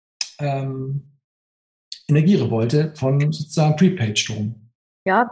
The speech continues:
Speaker 2: w-, wäre auch denkbar, klar.
Speaker 1: Und, und so seid ihr auch gestartet eigentlich, ne? Das war ja auch so.
Speaker 2: Ja.
Speaker 1: Aber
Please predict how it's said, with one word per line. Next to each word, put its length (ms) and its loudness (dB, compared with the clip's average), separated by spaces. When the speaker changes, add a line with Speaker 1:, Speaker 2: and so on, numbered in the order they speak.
Speaker 2:
w-, 100 -6
wäre 340 4
auch 140 4
denkbar, 540 2
klar. 340 2
Speaker 1:
Und, 260 0
und 60 6
so 100 6
seid 220 6
ihr 140 6
auch 80 2
gestartet 560 4
eigentlich, 260 -4
ne? 100 4
Das 180 2
war 100 4
ja 120 2
auch 120 4
so. 220 -4
Speaker 2:
Ja. 120 -4
Speaker 1:
Aber 480 0